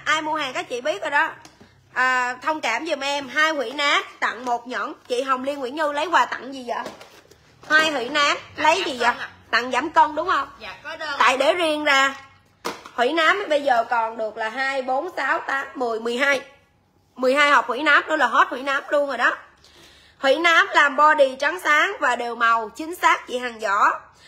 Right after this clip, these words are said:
Speaker 1: Nên em mới nói không phải là mình bị nám mình mới uống hoặc là mình không nám mình mới uống. Các chị ơi, em đâu có nám đâu nè, em mới có hai mươi mấy cái chén trà xanh thôi. Em còn trẻ nhưng tại sao em dùng?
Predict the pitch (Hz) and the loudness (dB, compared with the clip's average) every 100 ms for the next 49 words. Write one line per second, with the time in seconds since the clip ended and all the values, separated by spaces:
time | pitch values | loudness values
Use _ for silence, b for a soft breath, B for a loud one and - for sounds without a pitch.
0 | b 254 311 311 311 311 359 339 320 381 | b 0 2 4 2 0 0 4 4 4
1 | 508 302 294 269 214 294 254 226 220 214 | 2 0 2 0 0 2 -2 -4 -10 -12
2 | 202 294 302 359 415 269 240 226 311 277 | -10 0 2 4 2 -2 -10 -6 -4 2
3 | 320 415 - - 226 214 220 214 262 330 | 2 2 -2 -4 -2 -2 -2 -12 0 0
4 | 320 302 339 302 233 294 302 339 392 - | 2 0 0 -4 -6 0 0 0 -4 -18
5 | b b b - 381 339 269 277 294 285 | b b b -2 -2 0 -2 2 2 2
6 | - 302 302 294 294 349 339 311 339 - | -2 0 4 4 4 2 2 2 2 0
7 | 285 262 208 - 285 320 349 359 302 302 | -2 0 -4 -4 -4 -4 2 2 4 2
8 | 302 294 294 277 339 - 330 330 330 - | 2 -2 -6 -6 -8 -6 -6 -6 -10 -4
9 | 254 208 - 269 277 269 277 269 247 _ | 0 0 0 0 0 0 0 0 -6 _
10 | _ b b b 277 330 311 262 247 240 | _ b b b -2 -2 4 4 4 -2
11 | 226 226 339 381 330 262 233 285 302 302 | 0 2 0 0 -2 0 0 4 4 4
12 | 294 269 233 214 | -2 -2 -2 -2